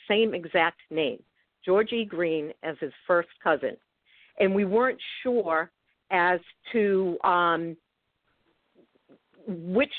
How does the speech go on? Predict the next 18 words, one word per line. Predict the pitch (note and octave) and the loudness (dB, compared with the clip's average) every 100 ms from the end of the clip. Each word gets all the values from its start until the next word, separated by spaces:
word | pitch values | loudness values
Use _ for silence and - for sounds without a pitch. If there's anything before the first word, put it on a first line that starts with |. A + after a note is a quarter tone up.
| - | 0
George | A#3 A3 G3+ - | 2 2 0 -8
E. | G#3+ E3+ | -8 -8
Green | F3+ G#3 A#3+ F3 E3 F#3 - _ _ _ | -4 -2 0 -2 -4 -8 -14 _ _ _
was, | E3 F#3 E3 - | 0 0 0 -6
well, | - F3 | -2 0
we | F#3 | 0
knew | A3 | 0
which | B3 G3 - - | 0 -2 -2 -2
George | E3+ D#3+ F3+ | 0 0 -4
E. | D3 | -6
Green | D3+ F3 D#3 | -4 -4 -4
was | C#3+ | -4
ours, | F#3+ F3 C#3+ | 0 0 0
but | D3+ D#3 | -4 -4
we | F#3+ | -2
didn't | G3+ E3 | -2 -2
know | E3+ | -2
which | D#3 D#3 F#3 | -2 0 0